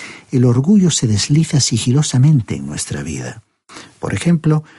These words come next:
nos enfadamos mucho cuando alguien se atreve a criticarnos.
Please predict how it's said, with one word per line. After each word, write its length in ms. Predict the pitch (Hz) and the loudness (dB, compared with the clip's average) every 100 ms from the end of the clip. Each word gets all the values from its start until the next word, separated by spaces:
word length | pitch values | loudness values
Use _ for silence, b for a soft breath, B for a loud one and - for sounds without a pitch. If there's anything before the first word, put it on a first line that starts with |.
| B - | B -4
nos 240 | 113 - | 0 2
enfadamos 600 | 131 151 147 190 170 - | 2 2 4 4 4 4
mucho 360 | 220 269 - - | 4 4 0 0
cuando 320 | 147 127 160 | 2 4 4
alguien 280 | 202 190 175 | 4 4 4
se 180 | - | 2
atreve 340 | 123 151 165 147 | -2 2 2 2
a 60 | 113 | 2
criticarnos. 800 | 131 139 131 208 107 - - | 0 0 0 -2 -2 -8 -12